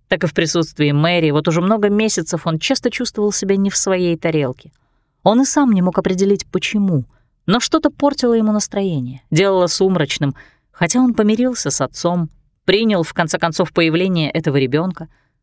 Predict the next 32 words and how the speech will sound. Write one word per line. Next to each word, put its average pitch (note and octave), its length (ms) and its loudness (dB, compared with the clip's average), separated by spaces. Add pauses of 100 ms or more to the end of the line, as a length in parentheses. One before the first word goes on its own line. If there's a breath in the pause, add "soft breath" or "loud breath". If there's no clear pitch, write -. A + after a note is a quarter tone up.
(160)
а E3 120 2
расставание A#3+ 540 2
с - 100 -2
Мэри A#3+ 300 2
словно G3+ 360 0
свалило B3+ 460 2
камень D#3+ 420 0
с - 100 -4
его C#3+ 180 0
души. C#3 360 -6 (920)
Думая G3 420 2
обо E3 140 2
всём E3 260 -2
этом, G3 260 -4 (380)
он F#3+ 120 2
вернулся C4+ 480 2
за A#3 100 0
свой F#3 220 0
стол G#3+ 340 -2 (200)
и E3 60 2
отодвинул B3 560 2
кучу - 320 -2
лежавших G3 520 0
перед D#3+ 200 0
ним E3 160 0
папок. - 420 -6 (720)
Обе E3+ 300 2
винокурни F#3+ 680 0
работали C4 420 2
на A3+ 140 0
полную F3+ 420 0
мощность, - 560 -4